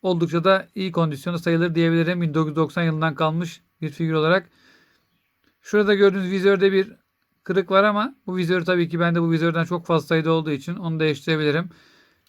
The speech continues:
Seti aldığım ikinci eldeki orijinal haliyle bırakmak istedim şimdilik ama daha sonra hasarlı, kusurlu parçaları, çizik parçaları daha iyi durumdakilerle değiştirme şansım tabii ki var. Set tasarımı olarak oldukça güzel.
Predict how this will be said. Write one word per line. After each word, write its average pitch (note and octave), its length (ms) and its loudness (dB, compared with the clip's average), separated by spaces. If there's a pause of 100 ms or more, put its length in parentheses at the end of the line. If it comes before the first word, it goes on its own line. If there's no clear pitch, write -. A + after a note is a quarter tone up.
(140)
Seti F#3+ 260 0
aldığım F#3 320 2
ikinci F3+ 340 -4
eldeki F3 280 0
orijinal F3+ 300 0
haliyle E3+ 340 2
bırakmak C#3+ 340 -2
istedim C#3+ 260 -6
şimdilik E3+ 400 -10
ama F3+ 180 -2
daha F3+ 180 2
sonra E3 400 0 (520)
hasarlı, F3 460 2
kusurlu E3+ 380 -4
parçaları, D#3+ 440 0
çizik E3+ 300 -4
parçaları D#3+ 600 0 (180)
daha E3+ 220 4
iyi D#3 200 -2
durumdakilerle D3+ 640 -2
değiştirme D#3+ 400 -2
şansım D3 340 -6
tabii C#3+ 260 -4
ki D3+ 120 -4
var. F3 300 2 (580)
Set A3+ 200 2
tasarımı G#3+ 400 2
olarak G#3 420 2
oldukça G#3 400 -2
güzel. G3 440 2